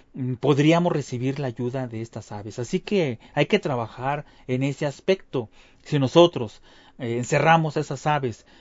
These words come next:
en, en esas abominables jaulas, pues tengan la seguridad que jamás vamos a poder recibir esa, esa ayuda. Bueno,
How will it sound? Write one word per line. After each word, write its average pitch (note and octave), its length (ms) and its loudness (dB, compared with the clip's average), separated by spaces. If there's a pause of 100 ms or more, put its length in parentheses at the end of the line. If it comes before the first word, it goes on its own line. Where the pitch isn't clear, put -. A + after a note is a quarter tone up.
(140)
en, B2+ 320 -2
en C3 160 -4
esas C#3+ 380 -2
abominables C3+ 720 0
jaulas, F3 460 4 (180)
pues A#2 180 -8
tengan D#3+ 380 2
la C#3 80 -4
seguridad B2 460 -4
que B2 140 -10
jamás B2 360 -6
vamos B2+ 340 -6
a A#2+ 60 -12
poder A#2 400 -6 (260)
recibir A#2 500 -4
esa, A2 360 -8
esa A2+ 200 -10
ayuda. G#2 380 -10 (540)
Bueno, A#3+ 180 4